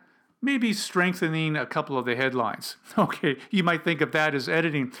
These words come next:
So you and your client have completely different expectations as to the work involved. So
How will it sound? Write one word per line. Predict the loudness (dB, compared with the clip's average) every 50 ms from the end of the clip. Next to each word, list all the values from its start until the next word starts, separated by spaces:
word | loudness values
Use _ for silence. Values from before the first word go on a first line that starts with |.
| -16 -16 -18 -18 -14
So | -8 0 2 4 4 4
you | 2 0 2 2 4 4 4
and | 4 4
your | 2 0
client | 0 2 2 4 4 4 2
have | 2 0 0 0
completely | 0 -2 -4 0 0 0 0 0 0 -2 -2 -2
different | 0 0 0 0 2 0 0 2
expectations | 0 0 -2 -2 -2 -2 -2 -2 -2 0 0 0 0 0 -2 -4 -4 -6 -8 -14 -20 -20 -20 -6
as | -2 0 0 0 0
to | -2 0 0
the | 0 2
work | 2 2 0 2 0 -2
involved. | -2 0 2 2 4 4 4 2 -2 -4 -8 -16 -20 -20 -18 -12
So | -2 2 4 4 4 2